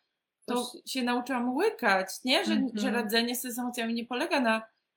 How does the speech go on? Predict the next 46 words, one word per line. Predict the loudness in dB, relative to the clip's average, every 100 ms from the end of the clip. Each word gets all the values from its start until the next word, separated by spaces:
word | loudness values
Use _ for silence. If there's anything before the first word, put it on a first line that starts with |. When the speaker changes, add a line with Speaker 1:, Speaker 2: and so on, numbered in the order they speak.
| _ _ -4
Speaker 1:
niepokazywaniu. | -2 -2 -2 -4 -4 -4 -2 -4 -4 -10 -14 -16 -18 -4
I | 0
myślę | 0 -2
sobie, | -4 -2 -2 -2 -4 -6
no |
Speaker 2:
Na | -2
Speaker 1:
okej. | 4 6 8
Speaker 2:
hamowaniu. | 8 4 0 -2 -2 -4 -8 -4
Speaker 1:
Myślę | -2 0
sobie, | 0 -2 -2 -2
dobra, | 4 4 6 4 2 _
teraz | 6 8 8
jest | 4 2
taka | 2 2
sytuacja, | -2 0 0 0 0
że | -2
sobie | -2 -2 0
nie | 2 4 6
radzę. | 4 2 2 2 0 -8 _ _ -2
Speaker 2:
Mhm. | -2 -2 0
Speaker 1:
Nie? | 2 4 4
No, | 2 -2
Speaker 2:
To | 0 2
mnie, | 4 6
Speaker 1:
to | 8 6
Speaker 2:
to | 6
jest | 4 4
dla | 4 4
mnie |
Speaker 1:
myślę | 4 4
Speaker 2:
za | 4
Speaker 1:
sobie, | 6
że, | 4
Speaker 2:
dużo. | 6 6 6 4
Speaker 1:
myślę | 2 2
sobie, | 0
że | 2 4
nieradzenie | 6 8 6 6 4 4
sobie | 0 0 -2
to | -4
jest | 0
kolejna | 4 6 8 6
rzecz | 4 0
po, | 2 4
po | 2 0 2 2
ucieczce. | 0 -4 0 2